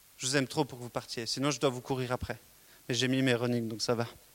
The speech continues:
<laughs> La semaine passée, je vous ai parlé d'une situation qui s-, qui s'est passée avec des jeunes filles qui se sentent pas bien. Ceux qui étaient là, vous, vous pouvez vous rappeler de ce que j'ai dit.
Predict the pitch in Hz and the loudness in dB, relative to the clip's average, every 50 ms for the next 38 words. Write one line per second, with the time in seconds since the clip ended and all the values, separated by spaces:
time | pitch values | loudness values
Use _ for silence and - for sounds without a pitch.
0 | - - - - - - - - - - - - - - - - - - - 151 | -20 -20 -20 -20 -20 -20 -20 -20 -20 -20 -18 -14 -14 -14 -12 -8 -4 -2 0 0
1 | 131 - - - - - - - - - - - - - - - - - - - | 0 -2 -4 -14 -16 -16 -18 -20 -20 -20 -20 -20 -20 -20 -20 -20 -20 -20 -20 -20
2 | - - - - - - - - - - - 151 160 - 196 214 208 214 208 180 | -20 -20 -20 -20 -20 -20 -20 -20 -18 -4 2 4 4 6 6 6 8 8 8 8
3 | - - 220 214 180 185 175 156 170 160 151 - - 175 175 185 196 175 165 175 | 8 6 4 4 4 2 4 6 6 6 8 8 10 10 10 10 8 6 4 2
4 | - - 165 - - 180 180 180 208 202 190 - 180 151 - - - - - - | 2 2 2 4 6 8 8 8 6 2 0 -2 -2 -2 -2 -2 -2 -2 -4 -2
5 | 143 139 - 165 151 - - 180 170 - - - 190 190 196 196 208 196 - - | 0 2 4 4 4 8 8 8 8 8 8 8 8 8 8 8 6 2 -4 -14
6 | - - - - - 135 131 143 151 143 - - - - - - - 147 135 123 | -20 -20 -14 -6 -2 0 4 4 4 2 2 -6 -14 -14 -16 -18 -16 -10 -4 0
7 | 135 131 135 165 165 160 - - 185 180 175 - - 147 - - - - 160 151 | 2 4 6 6 4 4 2 0 0 -2 -2 -2 -4 -4 -4 -2 0 2 2 4
8 | - 156 147 131 135 143 143 151 156 - - 139 - 147 131 - 143 143 151 151 | 6 6 6 6 6 4 4 2 2 0 -4 -4 0 0 2 4 6 8 8 8
9 | 131 127 123 123 123 123 120 120 127 113 127 127 - - 127 131 127 123 120 117 | 6 4 -6 -6 -6 -8 -10 -12 -12 -12 -12 -12 -10 -4 -2 0 0 2 0 -2
10 | 117 120 120 120 - 147 143 135 127 - - - 127 117 123 120 123 131 139 | 0 2 2 4 4 4 0 0 0 -4 -2 -2 -2 0 -2 -2 -2 -2 -4